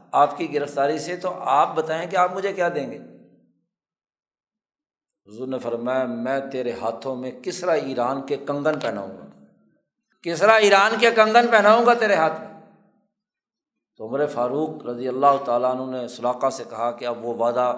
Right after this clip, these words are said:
حضور کا وعدہ جو تیرے ساتھ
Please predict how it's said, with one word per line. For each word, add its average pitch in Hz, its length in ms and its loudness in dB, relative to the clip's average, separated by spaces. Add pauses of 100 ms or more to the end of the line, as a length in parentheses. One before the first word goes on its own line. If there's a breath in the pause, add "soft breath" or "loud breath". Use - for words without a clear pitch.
(140)
حضور 180 380 4
کا 196 180 6
وعدہ 170 760 6 (360 loud breath)
جو 190 120 4 (100)
تیرے 196 240 6
ساتھ 214 400 4